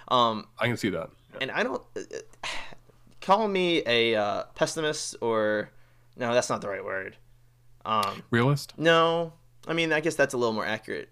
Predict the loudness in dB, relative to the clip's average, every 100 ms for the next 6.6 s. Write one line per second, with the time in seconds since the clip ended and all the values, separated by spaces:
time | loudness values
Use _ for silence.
0 | _ -8 -8 -6 2 4 4 4 4 6
1 | 6 6 2 0 0 4 6 8 6 6
2 | -2 -2 -12 -18 -20 -14 -10 -10 4 6
3 | 8 8 10 10 10 6 2 6 6 8
4 | 8 10 8 4 0 -4 -4 -8 -8 -8
5 | -4 -4 -2 -4 -2 2 4 6 6 4
6 | 2 2 2 0 -4